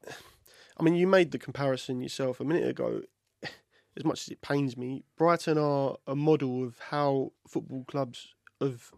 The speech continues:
the middle pack should be run, and Moises Caicedo has sort of risen to prominence, I say gradually, but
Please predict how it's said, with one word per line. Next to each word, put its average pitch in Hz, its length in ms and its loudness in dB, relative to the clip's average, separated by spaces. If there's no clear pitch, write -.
the 139 140 -6
middle 139 260 0
pack - 320 -4
should - 280 -6
be 131 120 -4
run, 147 360 0
and 135 120 0
Moises 143 380 6
Caicedo 135 460 0
has 127 120 -2
sort - 180 -10
of 131 180 -8
risen 139 240 2
to 135 100 -6
prominence, 135 760 0
I 147 60 -10
say 190 180 4
gradually, 143 500 6
but 143 260 0